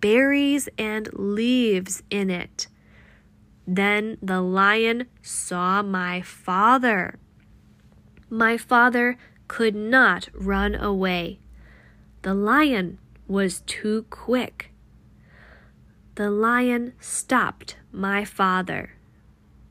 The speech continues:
The lion said, "I am very hungry. I want to have a snack." My father said, "Please don't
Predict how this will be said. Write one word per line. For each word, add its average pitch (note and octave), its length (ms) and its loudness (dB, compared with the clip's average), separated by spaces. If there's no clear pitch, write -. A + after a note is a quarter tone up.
The G3 160 -2
lion G#3+ 560 2
said, F#3+ 460 -4
"I C#4 300 4
am G#3 300 0
very G3+ 600 2
hungry. G3+ 960 -2
I A3+ 180 0
want A3 420 2
to A3+ 180 -2
have G3 500 0
a A#3 80 -6
snack." - 760 -2
My G#3 200 0
father G3 540 0
said, F3+ 480 -6
"Please D4 680 4
don't D#4 420 2